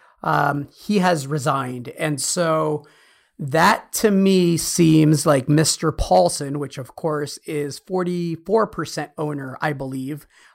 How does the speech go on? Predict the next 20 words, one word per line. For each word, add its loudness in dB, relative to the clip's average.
of, -2
of -4
Midas -4
shares. -8
I 0
believe -4
Midas -4
Gold -8
is -6
now -6
in -8
play. -8
You'll -4
recall -2
that -8
two -12
years -6
ago, -6
he -12
did -8